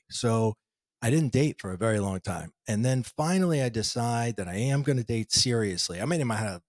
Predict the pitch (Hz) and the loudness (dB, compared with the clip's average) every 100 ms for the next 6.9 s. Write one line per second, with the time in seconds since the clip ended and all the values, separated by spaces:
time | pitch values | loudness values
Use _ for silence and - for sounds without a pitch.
0 | - - - - 98 92 - 85 78 80 | -10 -8 -6 -8 -6 -4 -4 -6 -8 -12
1 | - 120 147 143 151 - 95 - 71 78 | -8 -2 0 2 2 0 -6 -6 -10 -6
2 | - 98 120 139 139 113 104 98 92 - | -4 -2 0 2 2 2 0 -2 0 -4
3 | 85 78 87 90 101 123 127 110 101 98 | -4 -6 -6 -2 0 2 2 2 2 0
4 | 95 90 - 90 87 80 76 - _ _ | -4 -6 -8 -8 -6 -10 -14 -20 _ _
5 | _ _ _ _ - 131 120 113 - 170 | _ _ _ _ -4 -2 0 -2 -2 -2
6 | 165 - 131 117 98 92 - - - | -4 -4 -4 -2 -4 -4 -4 -6 -8